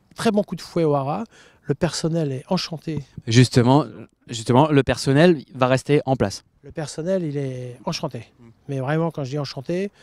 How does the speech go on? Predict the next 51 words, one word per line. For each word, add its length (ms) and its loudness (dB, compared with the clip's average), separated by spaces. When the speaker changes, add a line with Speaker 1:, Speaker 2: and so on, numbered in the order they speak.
Speaker 1:
euh, 400 -8
moi, 180 0
ma 140 2
responsable 480 -4
a 20 0
voulu, 1080 -4
quand 140 -2
je 80 -2
lui 80 0
ai 20 2
annoncé 280 -2
la 80 -2
nouvelle, 280 0
elle 100 -2
m'a 60 -6
dit, 360 -4
euh, « 160 -6
Je 80 -12
vais 40 -8
changer 240 -6
de 60 -4
métier. » 340 -4
Quand 120 0
je 60 0
lui 60 2
ai 20 0
dit 100 0
que 60 -6
c'était 180 -6
Tanguy, 480 -4
elle 80 0
ne 60 -4
changeait 220 -4
plus 120 -6
de 60 -6
métier. 240 -14
Et 100 -4
ils 60 -2
sont 280 -2
très, 480 -4
ça 200 -6
Speaker 3:
Ça 60 -12
met 60 -14
la 60 -16
pression. 320 -20
Speaker 1:
Ouais. 120 -14
Speaker 3:
<laughs> 140 -12
Ça 180 -6
met 100 2
la 80 2
pression. 400 -6